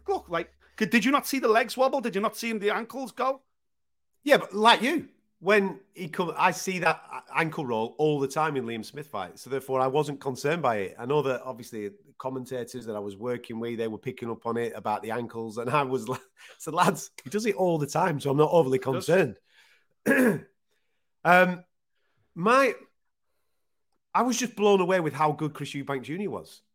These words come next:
Speaker 2: and a lot of the things that Eubank Junior was doing, <clears throat> I think, <clears throat> excuse me, was nullifying a lot of the things that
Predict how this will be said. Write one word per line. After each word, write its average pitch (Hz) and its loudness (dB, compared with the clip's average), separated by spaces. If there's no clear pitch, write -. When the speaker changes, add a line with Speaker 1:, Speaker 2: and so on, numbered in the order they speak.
Speaker 2:
and 151 -2
a 160 0
lot 202 2
of 208 -4
the 208 2
things 190 0
that 147 -6
Eubank 156 -4
Junior 143 -4
was 120 -6
doing, 117 -4
<clears throat> - -10
I 165 0
think, 180 0
<clears throat> - -14
excuse 139 -4
me, 95 -8
was 143 0
nullifying 151 6
a 127 4
lot 131 4
of 123 -6
the 123 -4
things 131 0
that 135 2